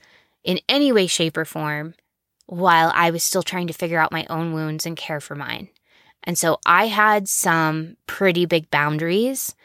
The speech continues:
and some separation at the beginning so that I could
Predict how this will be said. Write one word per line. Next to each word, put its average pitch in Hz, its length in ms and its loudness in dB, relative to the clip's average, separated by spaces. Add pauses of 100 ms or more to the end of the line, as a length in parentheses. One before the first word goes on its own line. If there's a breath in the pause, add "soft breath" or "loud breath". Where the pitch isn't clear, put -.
(600 soft breath)
and 160 320 4
some - 180 -2
separation 160 880 2
at 156 140 -2
the 165 80 -8
beginning 160 540 0
so 175 240 0
that 156 200 0
I 160 200 2
could 151 560 -2